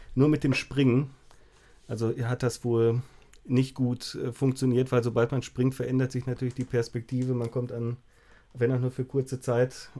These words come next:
äh, an, an Orte, an die man eigentlich nicht so dann ran soll, äh, nach dem Game Design zumindest.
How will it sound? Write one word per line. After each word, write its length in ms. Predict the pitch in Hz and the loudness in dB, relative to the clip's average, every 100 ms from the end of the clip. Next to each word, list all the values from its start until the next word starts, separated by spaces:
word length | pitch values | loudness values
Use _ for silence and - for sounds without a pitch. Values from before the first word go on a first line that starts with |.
| - | -4
äh, 300 | 127 117 113 - - | 2 4 4 0 -2
an, 260 | 117 113 | -2 -2
an 140 | 117 123 | -2 -2
Orte, 380 | 127 131 131 117 | -2 0 0 -2
an 100 | 123 | -4
die 140 | 120 | -2
man 180 | 127 123 | -2 -2
eigentlich 240 | 123 117 | -4 -2
nicht 160 | 127 131 | -2 -2
so 320 | 135 120 127 - - - - | 2 4 2 -4 -20 -20 -6
dann 160 | 117 117 | 0 2
ran 240 | 117 156 | 2 2
soll, 440 | 135 131 139 151 156 - - - - - _ - | 2 2 4 2 -4 -18 -20 -20 -20 -20 _ 0
äh, 120 | 127 123 131 - | 0 0 -6 -8
nach 240 | 139 135 135 | 0 2 2
dem 140 | 135 | 4
Game 220 | 127 147 | 4 4
Design 320 | 170 143 147 | 2 0 0
zumindest. 720 | 143 135 147 151 156 - - | 0 0 2 0 0 -4 -10